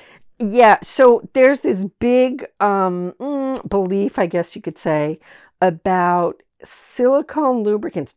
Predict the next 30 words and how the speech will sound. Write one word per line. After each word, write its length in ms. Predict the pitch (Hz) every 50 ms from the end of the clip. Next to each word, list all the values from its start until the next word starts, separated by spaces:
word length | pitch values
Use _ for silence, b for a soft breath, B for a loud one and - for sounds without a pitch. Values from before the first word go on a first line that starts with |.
| _ _
Do 400 | - 208 233 247 254 262 269 277
not 240 | 277 269 247 247 -
use 280 | 214 214 220 226 - -
silicone 560 | - - 254 226 226 233 - - 277 233 214
lubricants 500 | 208 196 202 - - - 208 190 - -
with 100 | 185 -
a 60 | 170
silicone 600 | - - - 180 170 170 170 - - 175 170 156 -
toy. 600 | - - 170 156 147 143 143 139 - - 185 - _ B B B B B B B B B B B B _ _ _ _ _ _ _ _ _ _ _ -
Eh, 840 | - - - 113 110 110 - - - - - - - - - - - - _ _ _ _ -
I'm 140 | 175 196 202 202
gonna 260 | 226 240 240 208 180 _ _ _ _ _ _ _
thoroughly 380 | - 233 226 233 240 226 220 208
disagree 500 | 185 208 190 190 - - 214 185 180 175
with 160 | 175 175 - -
that. 320 | 160 143 135 - - _ _ _ - 156
I'll 120 | 156 156
tell 320 | - - - 240 170 160
you 160 | 160 156 156 151
why. 540 | 147 143 135 131 131 135 - - 147 139 _ _ _ b b b b b b b b b b b -
Back 340 | 208 208 226 240 247 - 233
in 240 | 190 160 151 170
nineteen 600 | 190 214 294 494 508 494 - - 480 427 403 403
ninety-seven, 1200 | 359 294 311 359 415 427 415 403 403 370 - - - - 277 - 359 311 254 196 202 196 - 202
maybe 260 | 190 208 247 381 440 440
even 520 | 415 359 - - 392 403 403 427 415 339
before 500 | 285 233 254 - - 262 285 320 - 453
you 300 | 440 403 381 359 381 392 403
were 140 | - - -
born, 960 | - - 247 359 370 381 392 415 403 294 220 220 226 226 233 254 403 381 311